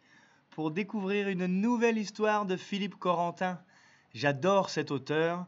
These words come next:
et d'habitude je le décompose dans la classe. Alors là, ce n'est pas grave, je pioche les livres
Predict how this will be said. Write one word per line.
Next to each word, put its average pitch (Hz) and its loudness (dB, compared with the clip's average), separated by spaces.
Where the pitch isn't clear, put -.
et 147 2
d'habitude 156 -2
je 127 -2
le 156 0
décompose 208 -2
dans 185 0
la 165 0
classe. 127 -6
Alors 139 -4
là, 127 -4
ce - -6
n'est 196 -2
pas 139 -2
grave, 127 -2
je 143 -4
pioche 220 -2
les 170 0
livres 160 -4